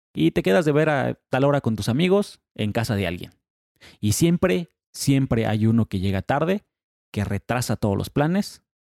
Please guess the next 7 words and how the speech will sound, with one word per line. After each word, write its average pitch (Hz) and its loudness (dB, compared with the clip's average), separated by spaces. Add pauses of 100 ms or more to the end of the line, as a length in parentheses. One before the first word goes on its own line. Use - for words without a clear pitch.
simplemente 120 0
porque - -8
no 95 -4
calculó 110 -2
sus - -8
tiempos, 165 -2 (680)
no 110 2